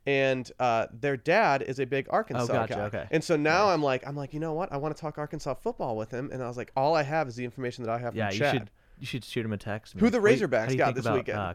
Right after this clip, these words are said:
Speaker 2: Colora-, uh, Colorado State this week?
Speaker 1: Oh, they're playing Colorado
Speaker 2: Yeah.
Speaker 1: State. That's where, uh, the guy that I'm on the ba-, that
Speaker 2: Yeah,
Speaker 1: doing
Speaker 2: we,
Speaker 1: the bachelor
Speaker 2: we,
Speaker 1: party
Speaker 2: uh,
Speaker 1: with, he's, uh,
Speaker 2: lost to them last year.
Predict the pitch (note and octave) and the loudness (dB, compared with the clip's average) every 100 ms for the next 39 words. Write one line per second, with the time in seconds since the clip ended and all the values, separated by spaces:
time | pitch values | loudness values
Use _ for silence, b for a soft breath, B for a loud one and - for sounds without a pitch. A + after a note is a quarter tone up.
0 | - B2 A#2 A2+ - G#2+ F#2 - B2 A#2 | -4 -2 0 0 -2 -4 -4 -4 -2 -2
1 | F#2 - A#2+ B2 - - F#2+ F2+ - G3 | -4 -8 -8 -8 -10 -14 -12 -6 0 2
2 | E3 A#3+ G3 F3+ E3+ D3 - - F#4 D#4+ | 2 0 -2 -2 -2 -4 -6 -8 -6 -6
3 | - - - E3+ - F#3 F#3 F#3 F#3 - | -10 -10 2 2 4 2 2 2 -2 -6
4 | - - - - - C3+ D3 D3+ E3 D#3+ | -18 -20 -20 -20 -12 -8 -2 0 0 -2
5 | E3 E3 D3+ - D#3 D3+ G2 F#2 D#3+ C#3 | -4 -4 -6 -4 -6 -6 -6 -2 0 2
6 | C#3+ - G#3 - B2 - F2+ C#3+ C#3+ C#3+ | 0 0 -2 0 0 0 -2 -4 -4 -6
7 | C#3+ - _ G#2 F#2+ F#2+ - G#2 G#2 G2 | -6 -10 _ -8 -6 -6 -10 -10 -8 -6
8 | F#2+ - G2 F#2 F2+ | -8 -8 -8 -8 -8